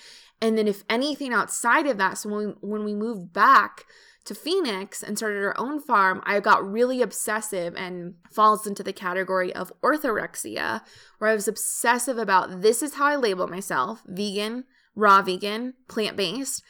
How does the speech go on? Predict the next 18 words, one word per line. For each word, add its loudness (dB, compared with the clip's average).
and 6
I 4
cannot 0
have, 2
I 2
can't -10
even -2
s-, -8
ever 6
put -2
a -2
foot -2
outside 0
of -8
this, -10
ever, 2
ever, -2
ever." -4